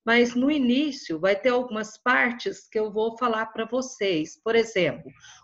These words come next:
o governo é uma das instituições que formam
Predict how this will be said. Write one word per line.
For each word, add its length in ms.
o 100
governo 680
é 140
uma 240
das 320
instituições 1200
que 360
formam 680